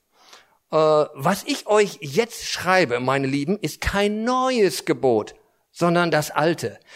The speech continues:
das ihr von Anfang an kennt. Es ist die Botschaft, die euch verkündigt wurde.“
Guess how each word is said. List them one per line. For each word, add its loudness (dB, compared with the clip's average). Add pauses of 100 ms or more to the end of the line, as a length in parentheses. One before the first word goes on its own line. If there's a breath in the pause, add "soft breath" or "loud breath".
(120 loud breath)
das 0
ihr 2
von 2
Anfang 0
an -4
kennt. -4 (760 soft breath)
Es -2
ist -2
die 0
Botschaft, 0 (180)
die 2
euch 0
verkündigt -2
wurde.“ -2